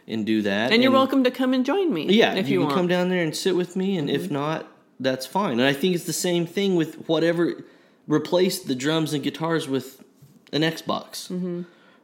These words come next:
Speaker 1: Or replace that with the football game.
Speaker 2: Mm-hmm.
Speaker 1: You almost kinda have to treat it with that level of moderation, though. Well, how, how often are you going down there? Or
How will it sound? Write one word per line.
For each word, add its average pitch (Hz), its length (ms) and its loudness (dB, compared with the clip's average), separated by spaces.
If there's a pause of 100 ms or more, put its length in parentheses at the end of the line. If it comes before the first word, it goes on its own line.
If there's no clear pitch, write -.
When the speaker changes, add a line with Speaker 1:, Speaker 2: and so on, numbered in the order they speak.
(120)
Speaker 1:
Or 107 280 0
replace 156 480 0
that 156 300 0
with 131 380 -2 (120)
the 151 80 -2
football 120 400 0
game. 107 300 -4 (180)
Speaker 2:
Mm-hmm. 180 320 -6 (1500)
Speaker 1:
You 156 280 0
almost 202 500 2
kinda 175 240 0
have 156 380 -4
to 147 120 -6
treat 180 340 -2
it - 120 0
with 127 220 -2
that 143 180 -4
level 117 300 0
of 117 60 -2
moderation, 113 720 -4
though. - 160 -12
Well, 113 180 -2
how, 170 380 -6
how 170 300 -10
often 156 380 -4
are 131 40 0
you 127 80 0
going 110 280 0
down 127 280 -2
there? 60 180 -10 (460)
Or 117 200 2